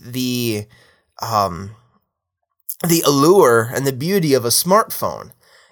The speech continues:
is you have the entire internet in your pocket. Um, all, all of your information right at your fingertips, so you can access it right now. Um, so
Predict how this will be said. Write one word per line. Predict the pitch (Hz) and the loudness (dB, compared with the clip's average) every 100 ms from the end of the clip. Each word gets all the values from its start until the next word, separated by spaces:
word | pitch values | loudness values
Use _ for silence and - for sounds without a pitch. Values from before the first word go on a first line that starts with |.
| - | -4
is | 135 131 127 | 0 0 0
you | 139 147 | -4 -4
have | 139 135 | -2 -2
the | 127 127 | -2 -4
entire | 120 143 131 123 | -4 -2 0 0
internet | 175 135 113 | 0 0 -2
in | 107 | -2
your | 101 | -8
pocket. | 90 - 233 - - - _ _ _ - | -4 -2 -2 -4 -14 -18 _ _ _ -4
Um, | 120 110 107 | 0 0 -2
all, | - 131 151 - | 0 2 4 4
all | 135 151 | 4 4
of | 139 | 2
your | 139 139 | -2 -2
information | 147 143 131 123 139 - 123 110 117 - - _ _ _ | -4 -4 -6 -4 -4 -4 -6 -6 -8 -16 -20 _ _ _
right | 139 135 143 170 | -4 0 2 4
at | 160 - | 2 2
your | 135 | -2
fingertips, | 131 160 165 160 - 82 | -2 -4 -4 -6 -8 -6
so | - 131 | -4 -4
you | 127 165 | -6 -6
can | 165 135 - | -8 -10 -6
access | 135 147 - - 113 - | -2 -2 -2 -2 -2 -4
it | - | -6
right | 113 120 113 | -2 -2 -2
now. | 113 123 113 67 - - - _ | -6 -4 -4 -6 -12 -20 -20 _
Um, | - 110 98 78 - | 0 0 -2 -8 -10
so | - 160 123 - | -2 2 2 0